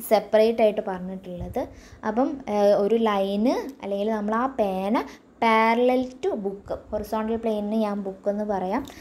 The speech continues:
വെർട്ടിക്കൽ പ്ലെയിനിന് ഞാൻ ബോർഡ് എന്ന് പറയുകയാണെങ്കിൽ, if the line is parallel to നമ്മളെ ബുക്ക്, അങ്ങനെയാണെങ്കിൽ അതിന് ഹൊറിസോണ്ടൽ ട്രേസ് ഇല്ല. അപ്പം if the line is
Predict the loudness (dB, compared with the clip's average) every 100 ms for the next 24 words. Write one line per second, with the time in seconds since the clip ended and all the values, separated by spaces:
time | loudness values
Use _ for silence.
0 | -18 0 2 2 2 2 0 0 -2 -2
1 | -2 -4 -4 -2 0 0 0 2 0 2
2 | 0 -2 -6 -10 -8 -8 -10 -20 -6 -4
3 | 2 4 6 4 4 2 -2 -8 -20 _
4 | _ _ 0 4 6 4 4 4 2 0
5 | -6 -6 -6 -8 -12 -6 -6 -4 -8 -8
6 | -8 -4 -4 -2 0 -2 -4 -8 -6 -2
7 | -2 -2 -6 -6 -6 -6 -2 -4 -4 -6
8 | -8 -8 -10 -6 -6 -6 -10 -14 -12 -12
9 | -10 -4 -4 -6 -14 -20 _ _ _ -20
10 | -20 _ -10 -4 0 2 2 0 2 4
11 | 4 2 2 2 2